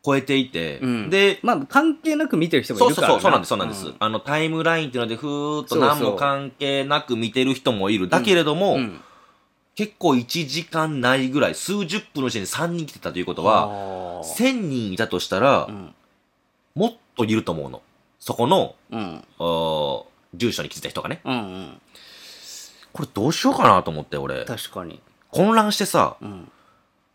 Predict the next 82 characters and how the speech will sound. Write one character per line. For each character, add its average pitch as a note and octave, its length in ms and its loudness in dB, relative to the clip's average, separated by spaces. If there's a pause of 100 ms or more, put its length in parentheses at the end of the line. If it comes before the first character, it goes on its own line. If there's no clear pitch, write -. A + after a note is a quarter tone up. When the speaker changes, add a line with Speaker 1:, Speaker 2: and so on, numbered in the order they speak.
(220)
Speaker 1:
「来 - 100 -10
た F#3+ 140 6
ら G2+ 380 8 (440)
お A2+ 120 -4
茶 E3+ 140 2
出 E3 120 6
し D3+ 160 0
ま D3+ 160 2
す G#2+ 160 -4
よ」 A2+ 180 4
っ - 0 -
て - 160 -6
み F2 140 -4
ん G#2+ 80 -4
な A2 80 -2
に E2 120 -4
送 - 240 -12
っ - 20 -18
て - 80 -10
た - 80 -6
わ。 - 200 -12
Speaker 2:
う C#3 220 -2
わ B2 500 0
ー、 - 40 -6
Speaker 1:
う - 20 -10
ん。 - 60 -8
Speaker 2:
頭 B2 180 -8
お A#2 60 -10
か - 180 -10
し - 260 -8
い。 A2 80 -8
Speaker 1:
そ A2+ 100 -6
う G#2+ 40 -8
そ - 200 -14
う。 - 60 -14 (220)
Speaker 2:
ま D3+ 80 -2
あ、 - 20 0
で C#3 80 0
も B2 60 0
逆 C#3 280 2
に G3+ 120 0
来 A3+ 140 -2
な E3+ 100 -2
い E2+ 60 -6
と - 80 -10
思 F2+ 120 -8
う F#2 40 -10
け F#2 60 -12
ど F#2 60 -14
ね、 F2+ 180 -8
Speaker 1:
う - 20 -12
ん。 C2+ 40 -16
Speaker 2:
そ G#2+ 200 -12
う - 20 -6
な F#2+ 80 -6
っ F#2 40 -8
た - 100 -10
ら。 - 40 -6
Speaker 1:
し - 20 -
た F3 60 -4
ら F#3 120 0
来 - 120 -8
な F2 80 -2
か - 100 -16
っ - 100 -20
た。 - 80 -20 (100)
Speaker 2:
う G#2 80 -8
ん。 E2+ 240 -14 (300)
Speaker 1:
い - 40 -20
や、 F2 40 -10
来 - 80 -14
た E3+ 80 -4
の A#2 40 -10
か D2 60 -12
も C#2+ 60 -14
し - 100 -12
れ F#2 60 -10
な D2+ 60 -10
い - 20 -12
け - 80 -20
ど - 80 -20
ね。 A#2 80 -18